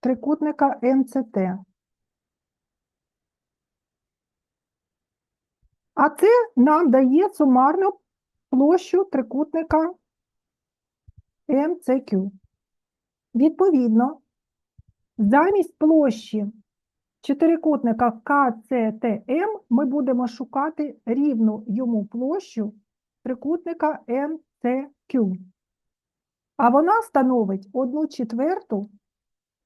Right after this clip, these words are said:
від площі зеленого квадрата. За умовою площа, о, за умовою сторона квадрата два, значить площа квадрата два в квадраті, чотири.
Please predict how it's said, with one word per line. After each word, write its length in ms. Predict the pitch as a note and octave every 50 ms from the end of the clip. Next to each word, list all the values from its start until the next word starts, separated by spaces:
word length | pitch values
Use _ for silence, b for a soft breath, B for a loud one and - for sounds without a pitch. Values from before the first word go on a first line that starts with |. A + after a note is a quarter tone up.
| _ -
від 240 | G#3 A#3+ C4+ - -
площі 400 | C4+ C#4+ E4+ G4+ - - C#4+ B3
зеленого 520 | A3 A#3+ A#3+ B3+ C4+ D4 D#4 C#4+ C#4+ C#4+
квадрата. 640 | C#4+ C4+ C4+ B3+ A3+ G#3+ G3+ F3+ F#3 F#3+ - F#3 G3 F#3+ _ _ _ _ _ _ _ _ _ _ _ _ _ _ _ _ _ _ _ _ _ _ _ _ _ _ _ _ _ -
За 200 | G#3 G#3 C#4 D#4+
умовою 500 | F4+ F#4 F4 D4 B3+ A3+ A3 A3 G#3 G#3+
площа, 580 | A3 C#4 D#4 D4+ B3 A3 - - G#3+ G#3 G#3+ - -
о, 140 | A#3 A3+ A3 G#3 G#3 G#3 G#3+ G#3+ G#3+ A3 G#3+ G#3
за 340 | A3 A3 A3 G#3+ B3+ C#4+
умовою 300 | D#4 D#4+ E4 D#4 D4 C#4
сторона 420 | C#4+ - - D4+ D#4+ D#4+ D#4 C#4 B3+
квадрата 540 | C4 A#3+ B3 A#3 - A#3 G#3+ G#3 G#3 G3+ G#3
два, 400 | G3+ G#3 A3+ A#3 B3+ F4+ G#4 G4+ _ _ _ _ _ _ _ _ _ _ _ _ _ _ _ _ _ _ _ _ -
значить 600 | A3 A3 G#3+ A#3+ C4 C4+ C4+ C4 C4 C4+ A3 A3
площа 400 | B3+ C4 D#4 F#4 F4+ - F4 E4
квадрата 640 | E4 C#4+ C4+ C4 A#3+ C4 C4+ D4+ D#4 D#4+ D#4 D#4 C4+ - -
два 220 | G#3+ G#3+ A#3+ C4+
в 120 | C#4 C#4 -
квадраті, 540 | C4 B3+ A3+ G#3+ G3+ F#3 F#3 F3+ - G3+ G3
чотири. 580 | - - A3+ - - G3+ F#3+ F#3 F3+ F#3+ G3+